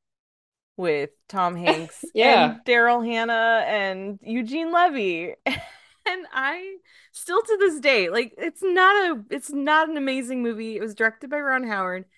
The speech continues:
Speaker 1: Um, but it still is one that I just, you know, I just, just watched it again recently, and I was like, "I, you know, I just still love this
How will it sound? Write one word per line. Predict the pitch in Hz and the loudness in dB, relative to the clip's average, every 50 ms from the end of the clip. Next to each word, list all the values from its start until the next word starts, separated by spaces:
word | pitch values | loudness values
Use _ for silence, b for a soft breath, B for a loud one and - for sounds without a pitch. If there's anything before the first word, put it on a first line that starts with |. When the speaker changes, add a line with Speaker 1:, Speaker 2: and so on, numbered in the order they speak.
| _ - _ _ _ _ _ _ - | _ -20 _ _ _ _ _ _ 0
Speaker 1:
Um, | 208 202 190 185 175 170 180 185 - _ _ _ _ _ _ _ _ _ _ _ _ _ _ _ _ _ | 2 4 4 4 2 0 -6 -12 -18 _ _ _ _ _ _ _ _ _ _ _ _ _ _ _ _ _
but | 254 262 311 | -2 -2 -2
it | 294 214 | -4 -6
still | - - - - - - 302 302 320 359 | -8 -8 -8 -8 -6 -4 -2 -2 -2 -2
is | 311 285 294 247 | -4 -4 -6 -8
one | 262 247 240 226 220 220 220 214 | -6 -4 -2 0 0 0 -2 -2
that | 202 190 - - | -2 -2 -2 -4
I | 185 208 214 196 - _ | -6 -8 -10 -12 -14 _
just, | - - 240 226 226 233 240 254 - - - - - - - - _ _ _ _ _ _ _ _ _ _ _ _ _ _ _ _ _ _ _ _ | -10 -6 -4 0 0 0 0 -2 -6 -12 -16 -18 -20 -20 -20 -20 _ _ _ _ _ _ _ _ _ _ _ _ _ _ _ _ _ _ _ _
you | - - 240 226 | -12 -8 -6 -4
know, | 220 202 185 160 | -2 -2 -2 -2
I | - - 226 | -2 -4 -4
just, | 208 - 294 330 302 - - _ _ - 208 185 _ _ _ _ _ | -4 -4 -6 -8 -8 -10 -14 _ _ -20 -20 -20 _ _ _ _ _
just | - 339 349 - | -12 -12 -8 -2
watched | - 427 427 427 - 494 | -2 -2 -2 -2 -6 -4
it | 427 381 | -2 -2
again | 330 240 302 294 269 | 0 0 0 0 0
recently, | 247 226 226 254 233 - 214 190 139 - - 160 147 147 151 - | -2 -4 -6 -6 -6 -4 -4 -4 -4 -4 -6 -8 -6 -8 -6 -6
and | - 226 226 | -6 -6 -4
I | 233 233 | -4 -6
was | 233 240 233 | -6 -8 -8
like, | 233 214 208 202 - _ | -10 -10 -12 -12 -12 _
"I, | 294 320 415 427 427 415 415 381 320 | -8 -6 -4 -2 -2 -2 -2 -4 -6
you | 277 370 370 | -10 -8 -6
know, | 381 392 392 370 | 0 0 2 2
I | - - 320 349 | 2 2 0 0
just | 311 302 240 - | 0 -4 -6 -8
still | - - 349 302 | -8 -6 -6 -4
love | 247 226 196 180 175 170 180 - | 0 2 2 2 0 -2 -8 -14
this | - 196 208 202 208 214 - - - | -8 -6 -6 -4 -6 -6 -10 -14 -16